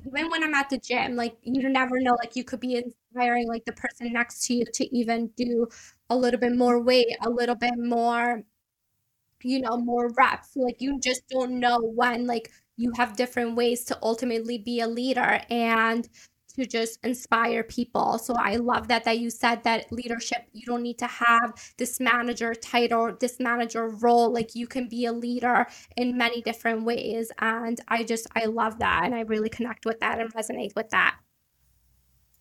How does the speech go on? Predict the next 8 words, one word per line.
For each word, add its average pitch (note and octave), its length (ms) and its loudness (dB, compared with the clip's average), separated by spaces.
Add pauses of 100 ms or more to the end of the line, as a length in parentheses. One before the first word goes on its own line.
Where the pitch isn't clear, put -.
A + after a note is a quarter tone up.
(3000)
Um, A3+ 760 4 (320)
here - 200 -4
we B3+ 60 -20
go. - 320 -20 (1600)
We A#3+ 160 2
have B3+ 280 2
some B3+ 240 0
people B3+ 600 4